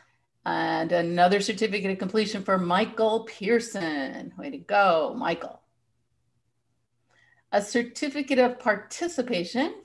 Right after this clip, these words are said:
for Michelle Appleroth Rader.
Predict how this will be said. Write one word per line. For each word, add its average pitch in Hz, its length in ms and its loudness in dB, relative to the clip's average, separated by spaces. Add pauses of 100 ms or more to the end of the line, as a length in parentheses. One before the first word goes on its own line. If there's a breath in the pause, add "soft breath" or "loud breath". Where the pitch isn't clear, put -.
for 175 560 4
Michelle 196 1000 2
Appleroth 240 800 2
Rader. 185 500 -4